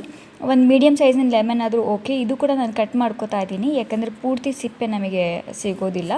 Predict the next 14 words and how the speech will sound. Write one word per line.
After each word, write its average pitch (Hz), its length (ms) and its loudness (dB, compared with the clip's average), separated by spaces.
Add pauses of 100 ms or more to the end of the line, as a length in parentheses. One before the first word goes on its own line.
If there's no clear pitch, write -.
(420)
So - 100 2 (180)
ಈ - 20 4 (140)
ರೀತಿ, 262 300 -2 (600)
ಆ, - 20 4 (480)
ಲೆಮನ್ 277 280 2 (120)
ಪೀಲ್ 330 240 -4 (240)
and 285 160 0 (180)
ಆರೆಂಜ್ 214 360 2 (100)
ಪೀಲ್ 233 180 -4 (960)
ಇದನ್ನು 254 260 4 (120)
ಒಂದು 220 160 0 (180)
ಬೌಲಿಗೆ 277 460 4 (120)
ಹಾಕ್ತಾ 208 420 -2
ಇದ್ದೀನಿ. 175 260 -6